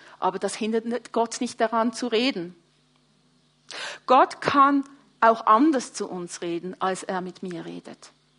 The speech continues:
Meine Beispiele sind, wie er es mit mir tut. Aber ich weiß, er hat ganz andere Möglichkeiten, die ich persönlich nicht kenne. Und die sehen wir schon in der Bibel.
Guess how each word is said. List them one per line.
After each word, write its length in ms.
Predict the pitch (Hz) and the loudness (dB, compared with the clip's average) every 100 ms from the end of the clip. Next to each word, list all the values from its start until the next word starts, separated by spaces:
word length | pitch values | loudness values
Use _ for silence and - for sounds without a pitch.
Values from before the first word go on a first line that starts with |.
| _ _ _ _ _ _ _ | _ _ _ _ _ _ _
Meine 520 | 170 175 202 220 262 254 | -14 2 4 4 2 2
Beispiele 540 | 240 226 - 233 220 | 4 2 0 -6 -6
sind, 220 | 220 226 | -6 -6
wie 160 | 208 226 | -8 -2
er 160 | 214 214 | 0 0
es 140 | 214 | -2
mit 120 | 226 | -10
mir 300 | 214 226 202 - _ - | -4 -4 -4 -10 _ -16
tut. 380 | 208 196 - _ _ _ _ - | -12 -12 -14 _ _ _ _ -8
Aber 120 | 180 | -8
ich 140 | 214 | -2
weiß, 280 | 208 233 226 | 4 4 4
er 120 | 214 | 0
hat 220 | 208 220 | 0 -2
ganz 300 | - 233 220 | 2 0 0
andere 340 | - 202 185 190 | -8 -10 -8 -8
Möglichkeiten, 920 | 190 170 190 - 185 170 - - 202 | -10 -10 -14 -14 -14 -14 -16 -20 -18
die 160 | - - | -14 -8
ich 160 | 240 - | -8 -6
persönlich 480 | 269 254 240 220 | -6 -4 -4 -6
nicht 240 | 214 202 - | -8 -12 -14
kenne. 340 | - 190 214 - _ - - - - | -16 -16 -18 -20 _ -20 -20 -18 -10
Und 60 | 220 | -4
die 80 | 240 | 0
sehen 240 | 294 311 | 4 4
wir 80 | 320 | 4
schon 240 | - 294 | 2 2
in 120 | 294 277 | 4 4
der 120 | 254 | 2
Bibel. 580 | - 247 254 156 131 | 0 0 0 -2 -8